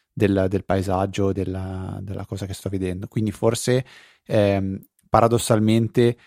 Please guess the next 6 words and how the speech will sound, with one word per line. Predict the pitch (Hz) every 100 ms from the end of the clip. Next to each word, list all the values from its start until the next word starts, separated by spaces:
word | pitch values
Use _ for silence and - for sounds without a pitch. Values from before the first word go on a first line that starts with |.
| _ _
ho | -
usato | 113 107 - 117 -
molto | 127 120 131 135 110 -
di | 104
più | 95 110 120 123 - _ _ _ _ -
la, | 101 95 95 95